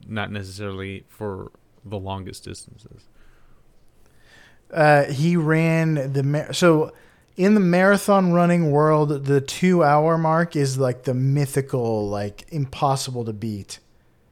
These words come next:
Speaker 2: time, and he got to, like, two hours and, like, thirty-eight seconds.
Speaker 1: Oh, wow. I mean, that means you're going thirteen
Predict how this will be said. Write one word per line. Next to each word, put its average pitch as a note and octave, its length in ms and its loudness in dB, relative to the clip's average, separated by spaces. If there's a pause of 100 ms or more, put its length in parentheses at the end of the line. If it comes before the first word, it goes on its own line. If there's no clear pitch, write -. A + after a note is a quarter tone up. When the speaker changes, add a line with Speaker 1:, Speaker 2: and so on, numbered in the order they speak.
(500)
Speaker 2:
time, C#3 560 -4 (380)
and C#3+ 120 0
he D#3+ 120 4
got D#3+ 220 4
to, E3+ 100 0
like, C3 280 0
two D#3 640 2
hours C3 560 0
and, A#2 200 -6
like, A2 180 -8
thirty-eight G#2+ 640 -6
seconds. - 680 -12 (2000)
Speaker 1:
Oh, D3+ 140 6
wow. G2 380 -2 (460)
I D3+ 60 0
mean, C#3+ 160 6
that C#3 120 4
means D3+ 200 0
you're C3+ 120 2
going A#2+ 320 2
thirteen A2 800 -2